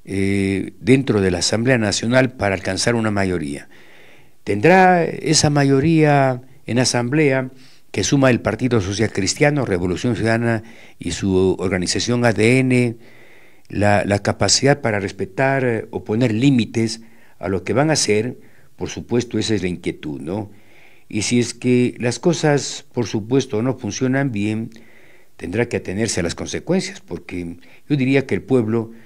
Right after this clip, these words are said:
tampoco ya está en una línea de querer desarrollar, eh, justamente algo que vaya en contra. Bueno,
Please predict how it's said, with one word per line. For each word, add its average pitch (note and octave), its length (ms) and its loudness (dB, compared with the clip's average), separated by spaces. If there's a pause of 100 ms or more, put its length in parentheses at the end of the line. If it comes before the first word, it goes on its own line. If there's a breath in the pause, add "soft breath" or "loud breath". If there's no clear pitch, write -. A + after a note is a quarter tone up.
(200 loud breath)
tampoco E3+ 920 0 (160)
ya F#2+ 160 0
está C3 1120 0 (360 soft breath)
en F#2+ 200 0
una D3+ 180 8
línea A#2 520 4 (440 loud breath)
de B2+ 240 2
querer G#2+ 500 2
desarrollar, G2 1040 2
eh, F2 560 0 (260 soft breath)
justamente G2+ 960 0
algo G#2 300 0
que - 100 -6
vaya F#2 200 0
en E2 60 -6
contra. D#2 280 -2
Bueno, A#2+ 260 6